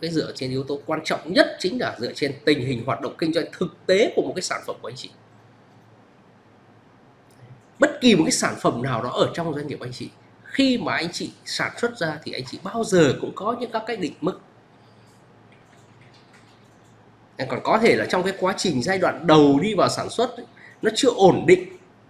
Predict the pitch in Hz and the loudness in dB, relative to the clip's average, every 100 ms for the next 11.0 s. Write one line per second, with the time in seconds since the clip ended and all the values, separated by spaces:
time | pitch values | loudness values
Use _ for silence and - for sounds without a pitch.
0 | - - - - 208 170 - 208 196 170 | -20 -20 -20 -14 -4 -4 0 2 4 2
1 | 110 214 226 175 151 113 147 - - 156 | 2 0 2 4 6 6 2 0 -4 -4
2 | 233 - - - 220 175 - 120 104 - | -6 -14 -20 -14 -12 -12 -8 -8 -8 -12
3 | - - - - 139 127 - - - 262 | -20 -20 -10 -8 -6 -8 -12 -16 -8 -2
4 | 190 - 214 208 - 220 220 302 - 262 | 0 4 4 4 4 4 4 2 0 -2
5 | 269 277 214 214 240 226 185 - 139 156 | -2 -4 -4 -2 -4 0 0 0 0 0
6 | 135 107 - 92 - 294 - 107 - - | 0 -2 -4 -4 -4 -4 -4 -6 -4 0
7 | 254 262 359 214 151 - - - - - | 2 4 2 2 -2 -4 -14 -20 -6 -4
8 | 247 262 254 247 262 311 - - 262 294 | 2 4 4 2 0 0 -2 0 0 0
9 | - 110 98 208 226 190 226 127 - 113 | -2 -2 -2 -4 -4 -4 -4 -4 -4 -6
10 | 104 127 - 120 107 101 139 151 - 107 | -6 -10 -10 -4 -4 -4 -6 -6 -8 -10